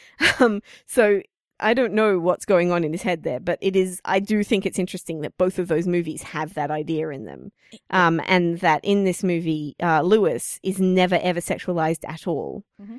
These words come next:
Speaker 1: She is just his cop partner. That's it. Except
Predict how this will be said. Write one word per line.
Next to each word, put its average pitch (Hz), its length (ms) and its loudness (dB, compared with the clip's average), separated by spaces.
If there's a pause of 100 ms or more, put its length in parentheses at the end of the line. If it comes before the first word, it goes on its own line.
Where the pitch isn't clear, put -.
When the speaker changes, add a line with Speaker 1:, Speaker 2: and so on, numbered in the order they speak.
(120)
Speaker 1:
She 190 260 2
is 175 160 0
just - 560 -2
his 170 560 -4 (160)
cop - 280 0
partner. 135 380 -2 (140)
That's - 240 -2
it. - 280 -6 (220)
Except - 320 0